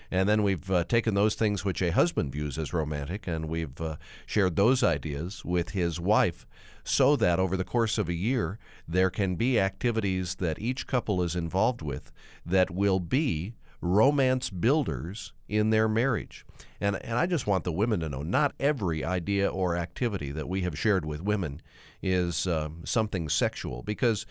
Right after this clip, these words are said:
men are not so focused on this subject, uh, that they don't appreciate a love note that is, uh, tucked away in their shaving kit when they go on a trip,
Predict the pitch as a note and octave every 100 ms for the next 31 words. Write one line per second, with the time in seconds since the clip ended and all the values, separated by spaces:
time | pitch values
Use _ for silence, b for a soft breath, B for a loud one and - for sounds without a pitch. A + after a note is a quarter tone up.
0 | B B F#2 G#2 B2+ A2 G#2 G2 F#2+ -
1 | - - C3 B2 B2 A#2+ b b - -
2 | C3 C3+ D2 A#1+ - - E2+ F#2+ F#2+ F2
3 | - - A#2 A#2+ A#1+ - - - F2+ D#2
4 | C#2+ C#2+ F2+ - F#2 F2 G2+ A2+ A2+ -
5 | F#2+ E2+ - F2 E2 D#2 - B B B
6 | - G#2 G#2 G#2 F2 D2+ D2 E2 D#2+ D#2+
7 | D2+ F2 C#2 C#2+ - A#2 - F2 F2+ F2+
8 | E2+ E2 D#2+ - G#2 F#2 D2+ C#2+ D#2 C2
9 | D2+ D2 D2 D2 E2+ E2+ D#2 - - F#2+
10 | -